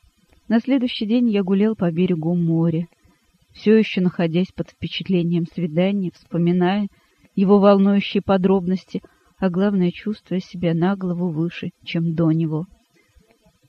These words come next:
Следующая встреча должна была произойти через день.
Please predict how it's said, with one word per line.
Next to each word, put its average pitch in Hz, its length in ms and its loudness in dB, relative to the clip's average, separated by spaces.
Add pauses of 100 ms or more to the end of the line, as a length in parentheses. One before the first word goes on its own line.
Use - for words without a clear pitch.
Следующая 262 500 -2
встреча 240 460 -2
должна 196 380 0
была 175 240 -2
произойти 175 560 -2
через 170 360 -4
день. 156 340 0